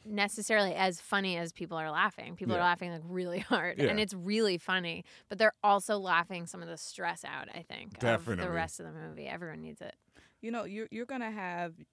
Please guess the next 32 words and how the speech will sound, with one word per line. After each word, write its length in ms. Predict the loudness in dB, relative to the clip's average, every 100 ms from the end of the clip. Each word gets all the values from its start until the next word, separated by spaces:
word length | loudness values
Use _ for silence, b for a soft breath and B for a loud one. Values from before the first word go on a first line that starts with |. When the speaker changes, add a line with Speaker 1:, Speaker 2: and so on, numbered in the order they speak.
| _
Speaker 3:
and 80 | 0
I 80 | 2
know 240 | 2 2
this, 120 | 2 0
you're 100 | -2
gonna 140 | -2
have 160 | -2 -2
a 40 |
lot 200 | -2 -2
more 120 | -4
projects. 360 | -8 -6 -6 -6
You're 140 | -10 -12 0
probably 300 | 0 2 -2 -2
in 100 | -2
the 60 |
middle 180 | 0 -2
of 60 | -2
stuff 200 | -6 -4
right 140 | -6
now, 140 | -6
but 60 | -6
you're 100 | -6
gonna 80 | -4
have 80 | -4
a 40 |
lot 140 | -6 -6
more 120 | -6
projects 320 | -4 -4 -4
in 60 | -2
Speaker 1:
I'm 80 |
Speaker 3:
the 80 |
Speaker 1:
not. 60 | 0